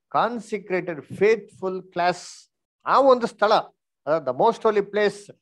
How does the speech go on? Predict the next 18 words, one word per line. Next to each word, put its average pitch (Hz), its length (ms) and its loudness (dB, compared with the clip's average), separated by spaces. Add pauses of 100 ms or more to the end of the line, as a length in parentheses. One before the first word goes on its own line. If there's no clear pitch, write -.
(380)
ಅಲ್ಲಿಂದ 247 340 0 (520)
ಏನಪ್ಪ 214 300 0 (260)
ಬಂತು 147 640 -2
ಅಂತ 139 180 -8
ನಾವು 139 240 -2
ನೋಡ್ತೀರಿ 147 600 -4 (300)
ಅಂತ 131 180 -4
ನೋಡ್ಬೇಕಾರೆ 135 920 0 (140)
ಏನ್ರಿ 143 340 0
ಒಂದು 117 280 -6
ಭಯಂಕರವಾಗಿರಂತ 185 1080 0
ಒಂದು 147 300 -2
ಏನ್ರಿ 135 440 -2
ಒಂದು, 110 260 -4
ಆ, 113 300 -6 (320)
ಒಂದು, 120 380 0 (500)
ಆ, - 20 4 (960)
ಸದ್ದು 208 600 2